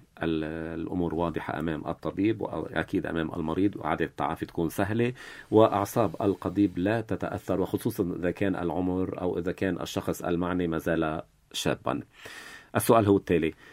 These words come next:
كل هذه التقنيات، تجويف، روبو وخلافه وغيرها وغيرها، في كتير تقنيات ما رح نفوت فيها لأنه موضوعنا نحن هلأ توعوي أكثر ما هو،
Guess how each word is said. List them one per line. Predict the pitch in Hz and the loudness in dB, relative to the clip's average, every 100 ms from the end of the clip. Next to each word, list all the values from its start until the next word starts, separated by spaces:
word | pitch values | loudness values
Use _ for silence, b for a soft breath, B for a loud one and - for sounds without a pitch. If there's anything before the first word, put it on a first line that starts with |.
| B - | B 6
كل | 135 | 8
هذه | 104 98 92 | 8 4 0
التقنيات، | - 92 90 87 90 82 _ | -2 -2 0 2 2 0 _
تجويف، | 90 82 87 90 85 - | 0 2 0 2 0 -2
روبو | 82 80 87 87 85 82 | -2 0 2 4 2 0
وخلافه | 85 90 - 90 95 - 82 | 0 -2 2 2 2 2 0
وغيرها | 80 80 101 110 87 | 0 2 4 4 4
وغيرها، | 82 101 90 | 2 0 0
في | 95 | -4
كتير | - - 101 104 104 87 85 80 | -4 4 8 10 10 6 2 0
تقنيات | - - 92 92 | 0 0 2 2
ما | 90 | 0
رح | 80 | -2
نفوت | 85 101 - | 0 0 2
فيها | 101 87 | 2 4
لأنه | 80 87 | 2 0
موضوعنا | 87 87 98 87 | 0 2 2 0
نحن | 82 87 | -2 2
هلأ | 85 92 | 2 2
توعوي | - 92 80 85 85 | 2 2 2 2 2
أكثر | 95 - 80 | -2 -2 -2
ما | 78 | -2
هو، | 80 87 | 0 2